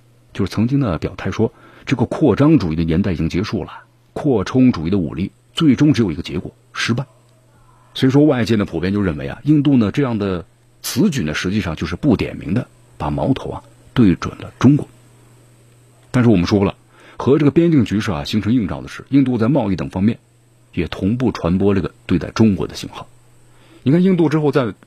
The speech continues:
为，面对媒体啊宣布取消和中企合作的两个火力发电的项目，叫停来自于中国的投资项目，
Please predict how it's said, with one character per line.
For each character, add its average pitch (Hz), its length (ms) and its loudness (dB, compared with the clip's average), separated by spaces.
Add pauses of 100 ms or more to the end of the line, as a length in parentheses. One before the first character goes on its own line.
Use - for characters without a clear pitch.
为， 120 240 0
面 131 160 2
对 110 80 0
媒 95 160 2
体 - 100 -8
啊 65 60 -10
宣 92 220 0
布 - 160 -4 (400)
取 117 160 2
消 143 180 4
和 101 160 2
中 165 220 4
企 - 160 -2
合 80 220 -2
作 117 100 -2
的 92 80 2
两 67 160 -4
个 - 80 -6
火 73 220 -6
力 73 100 -8
发 110 200 -4
电 104 140 0
的 71 60 -8
项 - 180 -12
目， 73 100 -14 (240)
叫 135 200 0
停 110 120 0
来 113 140 0
自 117 100 0
于 110 80 2
中 131 200 4
国 92 120 0
的 90 60 0
投 117 220 -2
资 156 100 0
项 - 220 -6
目， - 80 -14